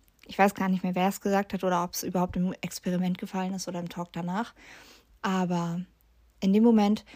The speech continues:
wo wir uns davon ablenken, sind wir wieder in unseren alten Mustern, in unseren unbewussten Mustern. Da sind wir wieder in dem Moment, wo wir das Gefühl drunter pressen.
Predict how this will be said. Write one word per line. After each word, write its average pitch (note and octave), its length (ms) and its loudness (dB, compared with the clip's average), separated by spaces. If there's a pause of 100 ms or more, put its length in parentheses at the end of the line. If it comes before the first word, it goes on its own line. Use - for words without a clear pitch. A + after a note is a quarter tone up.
(140)
wo G3 120 0
wir G3 80 4
uns F3+ 180 2
davon F#3 360 -2
ablenken, F#3+ 640 -2
sind G#3+ 220 2
wir A3 100 0
wieder F#3+ 160 -2
in F#3 80 -4
unseren F3 320 -6
alten F3 320 -6
Mustern, F#3 380 -8
in F#3 120 -4
unseren F3+ 380 0
unbewussten F3+ 760 0
Mustern. F#3 420 -8
Da F3+ 80 -4
sind F#3+ 220 -2
wir F#3+ 80 -2
wieder F#3+ 200 2
in F#3 120 -2
dem F3+ 120 2
Moment, F#3+ 320 2 (320)
wo G3+ 120 4
wir F#3+ 100 8
das F#3 200 0
Gefühl F#3 380 0 (380)
drunter G3+ 460 0 (500)
pressen. - 540 -6